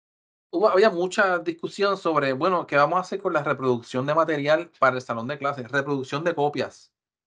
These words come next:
¿Cómo lo vamos a hacer? La de-, la decisión del Congreso de la ley fue dejar eso al análisis de cuatro factores de fair use.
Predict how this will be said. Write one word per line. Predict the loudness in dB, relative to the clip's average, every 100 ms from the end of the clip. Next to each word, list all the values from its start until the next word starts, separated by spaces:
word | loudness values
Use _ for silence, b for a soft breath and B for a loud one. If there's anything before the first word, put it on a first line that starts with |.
| _ _ _ _
¿Cómo | -8 -2
lo | -2
vamos | 0 -2
a |
hacer? | -2 -4 -6 -8 _ _
La | 0 2
de-, | 0 -4
la | -2 0
decisión | 0 -4 -6 -6
del | -6
Congreso | -4 -2 0 0 0 -2
de | 2
la | 2
ley | 2 0 0
fue | 2 2 0 -6
dejar | -2 0 2
eso | 0 2 2
al | 2
análisis | -2 -6 -10
de | -8
cuatro | -4 -4 -4
factores | -10 -8 -8 -6
de | -8
fair | -6 -6
use. | -6 -14